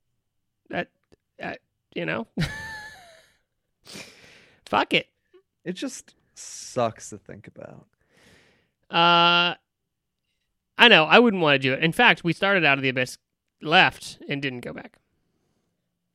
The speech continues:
Speaker 2: I mean, yeah, that was, that was a bit of a different circumstance. We went from, we changed D Ms and went from the pre-made to a homebrew. So
Speaker 1: Correct.
Speaker 2: that, that makes sense.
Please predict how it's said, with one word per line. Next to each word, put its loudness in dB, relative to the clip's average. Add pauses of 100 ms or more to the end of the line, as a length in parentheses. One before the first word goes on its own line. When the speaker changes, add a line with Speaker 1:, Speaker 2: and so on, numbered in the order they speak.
Speaker 2:
I -2
mean, -2
yeah, 2
that 2
was, -2
that 0
was -4
a -6
bit -2
of -12
a -14
different -10
circumstance. -10
We -8
went -10
from, -10 (1200)
we -4
changed -2
D 2
Ms -2
and -2
went -6
from -8
the -8
pre-made -6
to -8
a -8
homebrew. -12
So -10
Speaker 1:
Correct. 2
Speaker 2:
that, -20 (200)
that -2
makes -14
sense. -20